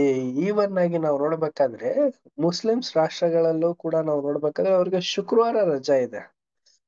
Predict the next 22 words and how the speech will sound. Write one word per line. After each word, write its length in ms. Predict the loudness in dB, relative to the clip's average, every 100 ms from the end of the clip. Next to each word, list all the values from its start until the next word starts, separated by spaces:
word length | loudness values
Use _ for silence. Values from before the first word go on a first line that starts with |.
| _ -2
But 260 | 2 2 2
ಅದೇ 240 | 2 0
ತರನೇ 380 | 2 2 2 0
ಬೇರೆ 300 | 2 2 2
ಒಂದು 260 | 0 2 2
ರಾಷ್ಟ್ರಗಳೇ 600 | 0 -2 -2 0 0 0
ನೀವು 180 | -2
ನಾವು 220 | -4 -4 -2
ನೋಡ್ಬೇಕಾದ್ರೆ 800 | -2 0 -2 -4 -10 -2 -2 -2 -2
ಭಾನುವಾರ, 540 | -4 -2 0 0 0 -2 -6 -10 _ _ _ _
ಕೆಲವೊಂದ್ 420 | -2 2 2 0
ಕಡೆ 220 | -2 -2
ಬುಧವಾರ 540 | -2 -2 2 4 4 2 -2
ರಜೆಗಳಿದೆ 800 | -4 -8 -6 -6 -4 -2 -2 -4
ಪ್ರಿಯರೇ. 440 | -10 -12 -14 -16 _ _ _ _ _ _ -2
ಹೀಗಿರ್ಬೇಕಾದ್ರೆ 1000 | 2 2 2 0 -2 -6 -10 -6 -6 -6 _ _ _ 0
ಈ 120 | 4
ಒಂದು 680 | 4 4 0 -2 -2 -6 -8 _ _ -4 0
ರಜಾ 400 | 0 2 2 2
ಅನ್ನೋದನ್ನ 480 | 2 0 0 -4 -6 -2 -2 -2
ಕಾನೂನಲ್ಲೇ 760 | -2 0 0 0 0 0 0 -2
ಕೊಟ್ಬಿಟ್ಟಿದ್ದಾರೆ. 680 | -4 -2 0 0 0 -2